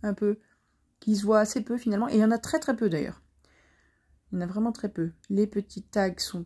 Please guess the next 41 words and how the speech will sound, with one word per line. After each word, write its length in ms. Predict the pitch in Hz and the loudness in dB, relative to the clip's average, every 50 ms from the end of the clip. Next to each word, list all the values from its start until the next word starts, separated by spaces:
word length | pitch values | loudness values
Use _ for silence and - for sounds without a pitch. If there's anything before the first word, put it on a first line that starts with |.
| _ - | _ -4
tous 140 | - 240 | -2 -2
super 380 | 226 - - 202 - 208 202 - | -2 0 -2 -4 -2 -4 -4 -4
choupinous, 760 | - - 185 180 - - 196 190 190 202 214 220 220 220 220 | -6 -10 -12 -12 -8 -2 -2 0 2 2 4 4 4 4 4
les 220 | 214 208 196 185 | 2 2 0 0
hexagones, 840 | 185 180 175 196 190 180 175 190 196 196 202 208 208 214 214 208 208 | -2 -4 -2 -2 -2 -2 0 2 4 4 4 4 4 2 2 2 0
euh, 160 | 185 170 170 | 0 0 -2
avec 200 | 170 175 170 - | -4 -6 -6 -6
les 100 | 185 175 | -8 -8
cosmos. 1000 | - - 185 175 - - - 190 185 185 185 185 185 185 196 - - - - _ _ _ _ _ _ _ _ _ _ _ - | -6 -6 -6 -6 -4 -2 -2 0 0 0 0 -2 -2 -4 -4 -6 -10 -20 -20 _ _ _ _ _ _ _ _ _ _ _ -8
De 120 | 180 175 | -4 0
la 100 | 190 185 | 2 4
la-, 180 | 185 185 185 - | 4 4 4 4
il 60 | 202 | 4
y 40 | 208 | 4
a 60 | 202 | 4
des 120 | 185 202 | 4 2
cosmos, 460 | 202 - 202 202 - 208 196 202 202 | 2 0 -2 0 2 0 0 0 0
il 40 | - | -2
y 40 | 202 | -4
a 20 | |
de 60 | 180 190 | -2 0
la 100 | 185 185 | 0 2
lavande, 680 | 190 196 202 190 185 190 190 190 190 190 190 190 175 | 2 0 0 0 -2 -2 0 0 0 0 -2 -2 -2
il 80 | 185 | -2
y 60 | 180 175 | -4 -4
a 60 | 170 | -2
des 100 | 170 185 | -4 -6
petites 260 | - - - 170 - | -8 -8 -12 -12 -12
fleurs, 380 | - - 196 185 180 185 185 175 | -6 -2 0 0 0 0 -2 -4
euh, 80 | - - - _ _ _ _ _ _ _ | -6 -8 -10 _ _ _ _ _ _ _
cute, 320 | - 311 349 427 427 427 - | 4 6 6 6 6 4 0
sweet, 280 | - 285 330 349 339 - | 0 2 2 2 2 2
love. 300 | 240 262 277 269 220 - - _ _ _ - | 0 2 2 2 0 -4 -8 _ _ _ 0
Il 60 | 233 | 4
y 20 | |
a 40 | 254 | 4
une 60 | 269 | 4
faute 140 | 277 302 311 | 6 4 4
d'orthographe. 480 | 339 339 330 370 359 339 320 339 339 - _ _ _ _ _ _ _ _ _ _ - | 2 2 4 4 6 6 6 4 2 0 _ _ _ _ _ _ _ _ _ _ -4
<laughs> 180 | 254 240 - - | -4 -4 -4 -2
Cocktail. 580 | - 277 269 - - 277 254 254 262 294 294 | -2 -2 -2 0 2 2 4 4 2 -2 -4